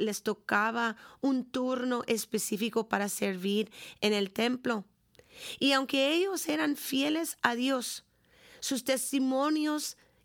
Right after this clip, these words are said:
intachables, un buen testimonio ante el hombre, pero había un detalle con ellos, y eso era que estaban atados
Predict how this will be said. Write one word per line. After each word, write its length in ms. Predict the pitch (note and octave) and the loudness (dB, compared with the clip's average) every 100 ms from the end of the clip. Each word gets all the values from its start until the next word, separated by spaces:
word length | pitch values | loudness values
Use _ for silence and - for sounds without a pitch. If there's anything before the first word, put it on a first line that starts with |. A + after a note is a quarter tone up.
| - | 2
intachables, 1120 | C#4+ C4+ B3 A3+ - A#3 B3+ B3+ A#3 - - _ _ _ _ _ _ _ _ _ _ _ _ _ - | 2 2 0 -2 2 4 4 0 -2 -2 -8 _ _ _ _ _ _ _ _ _ _ _ _ _ -2
un 160 | F#3+ | 0
buen 180 | F#3+ G3 | 0 -2
testimonio 760 | G#3 G3+ - G3 G3 G#3 G#3 - | -2 -2 0 0 2 2 0 2
ante 320 | F#3+ F#3+ - | 0 0 -2
el 140 | F#3 F#3+ | 0 2
hombre, 480 | C4 D4 C#4 A3 - _ _ _ - _ _ _ - _ - | 4 2 0 -4 -8 _ _ _ -20 _ _ _ -20 _ 2
pero 280 | A3 G#3+ - | 4 4 2
había 380 | F#3+ G3 A3 | 2 2 2
un 160 | A3 G#3+ | 2 0
detalle 520 | G3 - G3 F#3+ G3+ | -2 0 0 0 -2
con 200 | - F#3+ | -2 -2
ellos, 540 | F#3 F#3+ G3 F#3+ - - _ _ _ - | 0 0 -2 -4 -8 -14 _ _ _ -2
y 220 | A#3+ A3 | 2 2
eso 260 | G#3+ B3+ | 2 0
era 260 | A#3 A#3 A#3 | 0 0 -2
que 320 | - G#3+ - _ _ - | -2 -2 -2 _ _ -2
estaban 680 | A3 G#3 - G#3 A3 B3+ B3+ - | -2 -2 0 0 2 -2 -2 0
atados 1000 | A#3 - - G3 G#3 A3+ F#4 - - | -2 -4 0 2 2 0 -4 -4 -10